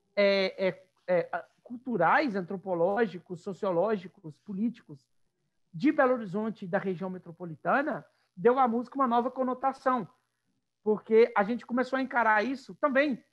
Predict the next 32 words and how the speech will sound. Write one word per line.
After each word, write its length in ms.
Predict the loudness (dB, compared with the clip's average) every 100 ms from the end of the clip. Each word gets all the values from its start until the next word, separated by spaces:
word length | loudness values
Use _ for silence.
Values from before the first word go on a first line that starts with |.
| _
como, 200 | -2 -2
por 120 | -2
exemplo, 360 | -2 -2 -2 -6
o 200 | -6 2
Oeste, 440 | 4 6 4 0 -8
o 60 | -2
Velho 260 | 0 2 2
Oeste. 520 | 2 2 -2 -12 -20 _ _
A 40 | -12
gente 100 | -4
começou 260 | -2 0
a 40 | 0
encarar 500 | 2 4 4 2 -4 _ _ _ 2
esse 260 | 2 2
Texas 680 | 0 2 2 -2 -10 -12 -14 _ _ -2
no 100 | 2
relacionados 800 | 2 2 0 2 2 0 -2 2
a, 280 | 4 2 2
a, 340 | 2 2 0
a 20 |
uma 180 | -2 -2
cultura 680 | -6 -14 -12 -4 0 2 0 -4
de 160 | 0
arma, 420 | 4 4 2 -2 -4
uma 160 | -6
cultura 300 | -8 -8 -8
de 80 | -4
violência, 560 | 0 0 -2 -6 -8 -8
uma 100 | -8
cultura 300 | -10 -8 -2
da 100 | -4
polícia, 760 | -2 -2 0 -2 -2 -4